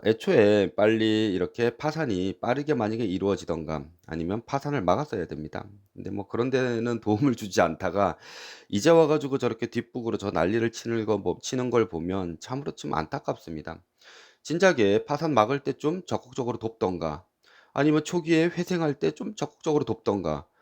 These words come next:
본인들 잘났다고, 어, 그렇게 난리치면서 본인들 주도해가지고 하더니, 어, 결국 어떻게 됐나요? 아직까지도 여러분들께 해결된 일은 하나도 없습니다.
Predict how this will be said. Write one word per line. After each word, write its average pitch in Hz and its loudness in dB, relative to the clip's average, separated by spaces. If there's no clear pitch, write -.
본인들 175 4
잘났다고, 95 2
어, 113 -4
그렇게 135 -6
난리치면서 107 2
본인들 127 0
주도해가지고 98 2
하더니, 104 -2
어, 76 -2
결국 165 -4
어떻게 170 0
됐나요? 85 -6
아직까지도 151 4
여러분들께 113 2
해결된 147 2
일은 120 -2
하나도 113 -6
없습니다. 98 -12